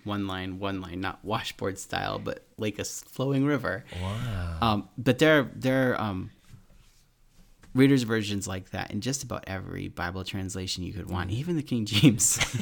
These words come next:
Speaker 1: <laughs>
Speaker 2: <laughs> Interesting. How do you feel about readers' Bibles?
Speaker 1: Um, I love readers' Bibles. I,
Speaker 2: Nice.
Speaker 1: um, I, right now with what I'm reading, um, I do tend to do a lot of my reading on my computer,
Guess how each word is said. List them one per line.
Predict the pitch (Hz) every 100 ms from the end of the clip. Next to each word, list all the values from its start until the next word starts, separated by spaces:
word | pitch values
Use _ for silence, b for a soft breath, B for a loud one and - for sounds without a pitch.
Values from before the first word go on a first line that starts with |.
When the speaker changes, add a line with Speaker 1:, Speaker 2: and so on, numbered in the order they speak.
| -
Speaker 1:
<laughs> |
Speaker 2:
<laughs> | - -
Interesting. | 185 180 160 - - 82 85 B B
How | 175
do |
you | 175
feel | 143 151
about | 120 90
readers' | 90 90 85
Bibles? | - 80 76 78 - -
Speaker 1:
Um, | 127 123 107 -
I | 113
love | 117 117
readers' | 110 104 101
Bibles. | 90 92 82 - -
I, | 92 101
Speaker 2:
Nice. | 98 98 95 101
Speaker 1:
um, | 101 98 98 110 - - - - - - - - - - - _ _ _
I, | 117 127 107 - - _ - B B B B B
right | 110 113 143 92
now | 117 123 127
with | 120
what | 123 113
I'm | 120
reading, | 123 131 139 131 - -
um, | 107 104 101 92 - -
I | 104 107
do | 101 104
tend | 110 120 120
to | 123
do | 123 120
a |
lot | 113 110
of | 117
my | 120
reading | 113 117 117
on | 120
my | 120
computer, | 135 135 139 143 139